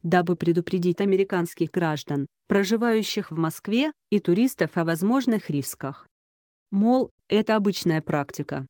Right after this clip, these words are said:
Если бы я открыто не оповестил американских граждан о запланированных протестах,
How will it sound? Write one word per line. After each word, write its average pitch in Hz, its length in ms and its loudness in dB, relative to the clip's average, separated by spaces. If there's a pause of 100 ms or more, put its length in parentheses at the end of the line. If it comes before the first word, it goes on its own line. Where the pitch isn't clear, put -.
(160)
Если 196 380 0
бы 165 120 0
я 160 160 2
открыто 165 460 -2
не 160 100 2
оповестил 170 600 -2
американских 180 680 2
граждан 165 560 0
о 151 80 0
запланированных 185 840 0
протестах, 143 840 -6